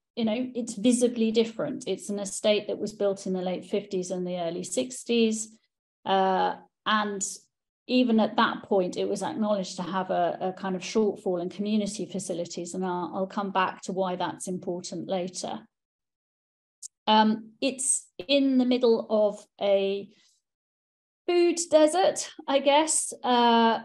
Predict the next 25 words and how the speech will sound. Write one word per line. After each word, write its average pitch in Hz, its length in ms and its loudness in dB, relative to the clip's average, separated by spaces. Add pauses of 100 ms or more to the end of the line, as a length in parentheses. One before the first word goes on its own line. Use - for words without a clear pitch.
(720)
because 262 380 4
it 254 120 0
was, 240 440 4
the, 233 260 -2
the 226 80 2
ward 269 480 2
was 202 220 -2
originally 196 480 -4
a 185 60 -2
dormitory. 214 1200 0
We 214 120 0
don't 233 280 0 (160)
have 220 320 -2 (760)
supermarkets, 196 1400 -2 (100)
uh, 180 380 -2
of 196 180 -2
the - 100 -4
kind 196 440 -2
which - 340 -6
would 196 200 -8
be 196 500 -2 (360)
attractive 226 680 -4
to 196 260 -4
low-income 180 600 -2
households. 160 720 -6